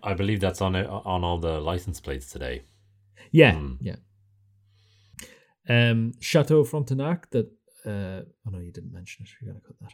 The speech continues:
Speaker 2: that. Uh, Chateau Frontenac, a, a striking, uh, hotel, was built in eighteen ninety-three. It's very tall, standing on top of the promontory, so it really dominates the, the skyline. And it was the first of,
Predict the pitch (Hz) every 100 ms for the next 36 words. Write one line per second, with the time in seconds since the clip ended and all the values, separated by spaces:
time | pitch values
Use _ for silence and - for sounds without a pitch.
0 | _ - - _ 117 104 104 147 135 123
1 | 135 113 123 123 120 98 98 - - -
2 | - 117 120 123 110 104 98 - _ _
3 | _ _ _ _ - 127 - 117 113 -
4 | 110 127 160 165 147 165 165 - 165 139
5 | 143 147 143 147 143 123 156 180 175 _
6 | _ _ - - 113 117 113 - 120 135
7 | 139 139 - 113 107 101 - - 113 123
8 | 139 139 113 87 92 95 - 95 101 98
9 | 90 - - 90 - _ - - 110 117
10 | 123 117 - _ _ _ 113 113 107 104
11 | - 110 - 127 107 -